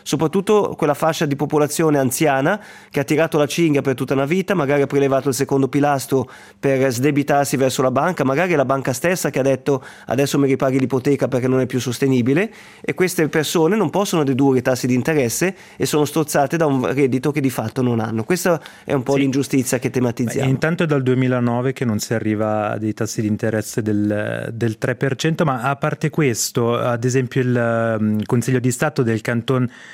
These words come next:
Speaker 2: Ticino ha, ha già detto che, eh, le perdite sarebbero di cinque, di cinquantacinque milioni e che quindi saranno in qualche modo obbligate ad alzare le imposte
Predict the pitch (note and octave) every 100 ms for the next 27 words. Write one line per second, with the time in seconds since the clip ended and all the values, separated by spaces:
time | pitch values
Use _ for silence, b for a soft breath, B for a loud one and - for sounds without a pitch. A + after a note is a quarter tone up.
0 | B - A#2+ C#3 C#3 D#3 E3 C#3+ B2 A#2+
1 | A2+ A2+ A2 G#2+ A#2+ A#2+ B2 D3+ - A#2+
2 | A2+ B B B - G#2+ G#2 G2+ G2+ G2+
3 | F#2+ - A#2 A2 C#3+ C3+ A#2 G#2 G#2+ A#2+
4 | A2 G2+ G2 - - A#2 A2+ A#2 A#2 A2
5 | G#2+ - C3+ A#2+ B2+ A#2 - - A#2 A#2
6 | - B2+ B2+ A#2+ B2+ - D3 B2 G#2+ A2+
7 | - B B B A#2+ C3+ C#3 C#3+ C#3+ D3+
8 | E3+ F3+ - C#3+ D#3 C#3+ C#3+ C3+ C#3 C#3+
9 | D3 D3 B2+ B2 C3 C3+ C#3 C3+ B2+ B2
10 | A#2 A2+ A2+ - B2 A#2 B2+ B2+ C3+ C#3
11 | A2+ A2 B2 A#2+ - B2 A2+ - A#2 A2+
12 | A#2+ A2+ A2+ G#2 - - A#2+